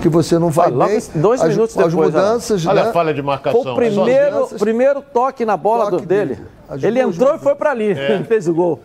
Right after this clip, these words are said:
Speaker 3: Ele
Speaker 2: Morato.
Speaker 3: vem por trás correndo e ninguém marca. Olha lá,
Speaker 1: Ele
Speaker 3: ele
Speaker 1: é
Speaker 3: tá
Speaker 1: bom
Speaker 3: sozinho,
Speaker 1: jogador,
Speaker 3: o Morato,
Speaker 1: ele é bom
Speaker 3: ó.
Speaker 1: jogador.
Speaker 3: Olha lá, olha lá. Sozinho, ele cabeceia.
Speaker 1: O cano arrasta,
Speaker 2: É, e o
Speaker 1: o
Speaker 2: detalhe,
Speaker 1: cano
Speaker 2: né, Ronaldo?
Speaker 1: arrasta.
Speaker 2: Quando cabeceia pra baixo, né? A gente
Speaker 1: É.
Speaker 2: tem que dizer isso. A gente cobra muitos atacantes aqui que,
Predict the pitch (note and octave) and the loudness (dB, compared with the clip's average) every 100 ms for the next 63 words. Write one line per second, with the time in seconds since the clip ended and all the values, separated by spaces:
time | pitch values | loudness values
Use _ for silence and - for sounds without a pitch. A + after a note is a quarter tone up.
0 | - - - - - C#3 C3 C#3+ D#3 A3+ | -16 -20 -20 -20 -6 -2 0 0 0 -2
1 | - A#3 G#3 - F#3 A3+ A#3 A3+ A#3 A#3+ | 0 0 0 2 2 2 0 -2 0 0
2 | G3+ G#3+ - A3 F3+ C#3+ F3+ A3 G#3 C4 | 0 0 -2 -2 0 0 0 0 0 0
3 | G3 B3 F#3+ C#3+ D#3 D#3+ E3 D#3 D#3+ F3 | 0 0 0 0 0 2 0 0 0 -2
4 | F#3 E3+ C3+ F#3+ D#3 C3+ F#3+ A2+ - - | -4 -4 -2 -2 0 2 2 0 -4 -8
5 | - C4 G3 A#3 F3+ B2+ F3+ F3+ F#3+ - | 0 0 2 0 0 -2 -2 -2 -2 0
6 | G3 G#3 A#3+ B3+ - C#3+ C3 - G#3 G3 | 2 4 2 -4 -12 -14 -6 -2 0 0
7 | F3 E3+ F#3+ G3+ - - D#3 C#3+ E3 F#3 | 0 2 0 -2 -2 0 2 2 0 -2
8 | - F3+ - F3 F#3 F3+ E3 - F#3+ - | 0 -2 2 0 0 0 0 0 -2 -4
9 | - G#3 A3+ - - C#3 D3 D3 C3 - | -4 -2 -4 -10 -2 0 2 0 0 0
10 | D#3 - F#3+ C#3 C#3 A#2 A2+ A#2+ A#2+ B2 | 0 2 0 2 0 -2 -2 -2 -2 -2
11 | F3+ G3+ F#3 A#2+ E3 C#3+ D3+ C3 - D#3+ | -2 -2 -2 0 2 2 2 -2 0 0
12 | D#3 D3+ G3 D3+ D#3+ C#3 - C#3+ C3 A2 | 2 0 0 0 0 0 0 -2 -2 0
13 | E3+ F#3 | 0 0